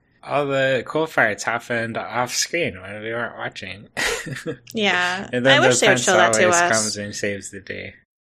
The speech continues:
Speaker 2: I mean, I don't mind the prince. I think it's nice that he is such a dependably nice guy, that he is, like, a good soul. It's not some, like, a wrench thrown in that he has some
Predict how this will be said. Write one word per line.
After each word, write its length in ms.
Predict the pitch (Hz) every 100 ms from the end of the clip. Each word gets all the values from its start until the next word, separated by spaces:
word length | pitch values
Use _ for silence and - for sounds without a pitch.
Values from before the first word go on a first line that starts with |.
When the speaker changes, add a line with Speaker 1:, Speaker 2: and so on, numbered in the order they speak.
| _
Speaker 2:
I 80 | 381
mean, 120 | 403
I 200 | 370 415 523
don't 80 |
mind 220 | 359 349 320
the 80 |
prince. 400 | 302 262 262 277
I 80 | 269
think 180 | 269 277
it's 160 | 262 226
nice 240 | 202 226
that 160 | 226 214
he 240 | 220 208
is 260 | 190 214 247
such 400 | - 247 226 -
a 40 |
dependably 640 | 208 208 208 190 208 220 196
nice 360 | 175 190 202
guy, 340 | - 160 175 226
that 180 | 190 165
he 260 | 196 180
is, 440 | - 180 190 208 -
like, 220 | 180 -
a 80 | 185
good 300 | - 185 175
soul. 580 | - 165 170 240 - _ _ _ _ _
It's 120 | -
not 220 | 180 170
some, 180 | - 180
like, 320 | 180 175 170 -
a 60 |
wrench 360 | 185 190 196 -
thrown 340 | 196 180 180
in 140 | 175 180
that 100 | 175
he 140 | 180
has 240 | 175 175 -
some 420 | 175 165 170